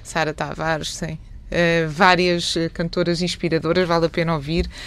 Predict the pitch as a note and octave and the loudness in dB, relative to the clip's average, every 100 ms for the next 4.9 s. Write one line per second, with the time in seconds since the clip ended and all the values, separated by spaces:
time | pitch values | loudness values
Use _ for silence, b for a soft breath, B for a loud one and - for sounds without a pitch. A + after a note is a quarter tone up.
0 | B B F#3 F#3 E3 F3 F3 F3 D#3+ D#3+ | B B 4 6 6 6 4 4 -4 -4
1 | - B B B - - F#3 E3+ E3 D#3+ | -10 B B B -6 2 4 4 2 -2
2 | D#3+ D#3+ - E3 D#3 D#3 D#3 D#3 - E3+ | -4 -6 0 2 2 -2 -2 -4 0 0
3 | D#3+ - - F#3+ E3+ F#3 E3+ F3 E3 E3+ | 0 -4 -4 -2 2 4 4 2 -2 -2
4 | F3 - E3 E3 E3 E3 D#3+ E3 | -2 -2 -2 -2 -2 -2 -2 -4